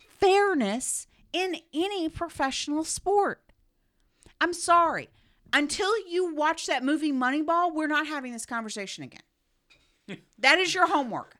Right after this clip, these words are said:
Speaker 1: Do it this week so we can have this conversation again.
Speaker 2: Maybe. Okay, moving on then.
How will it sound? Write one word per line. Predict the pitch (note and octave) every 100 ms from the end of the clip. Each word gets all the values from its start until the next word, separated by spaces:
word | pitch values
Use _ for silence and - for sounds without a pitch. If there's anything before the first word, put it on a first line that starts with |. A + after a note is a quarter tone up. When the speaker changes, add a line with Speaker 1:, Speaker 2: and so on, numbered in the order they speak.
| -
Speaker 1:
Do | F3+ D#4
it | E4+ F#4+
this | G4+ E4
week | D4+ D4+ -
so | -
we | A3+ C4
can | C#4+
have | C4
this | B3 -
conversation | A3 G3+ F3+ C#3 B2
again. | - - -
Speaker 2:
Maybe. | A2+ F2+ - _ _ _ _ -
Okay, | C3+ - - _ -
moving | D3+ D#3 B2+
on | G#2+ E2+
then. | -